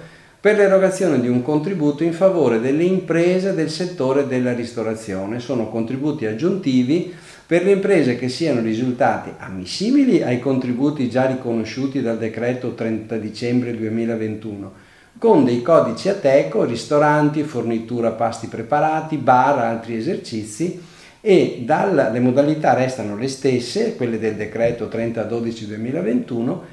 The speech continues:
cambieranno solo in aumento gli importi per le imprese già autorizzate.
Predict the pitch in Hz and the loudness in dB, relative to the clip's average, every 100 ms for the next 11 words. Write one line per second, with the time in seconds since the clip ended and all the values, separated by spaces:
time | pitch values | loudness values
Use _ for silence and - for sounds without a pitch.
0 | - 196 214 220 185 127 117 117 170 151 | -10 -4 2 4 4 4 0 -2 -2 0
1 | 120 - 185 131 127 147 190 240 233 - | 0 0 0 0 0 -2 0 2 2 2
2 | 113 101 - 147 196 233 262 220 113 110 | 0 -2 -6 -6 -4 -2 -2 -2 -4 -8
3 | 110 117 - - - 127 143 127 113 107 | -8 -12 -14 -18 -4 4 4 4 0 -4
4 | 104 95 87 - - | -6 -8 -14 -14 -20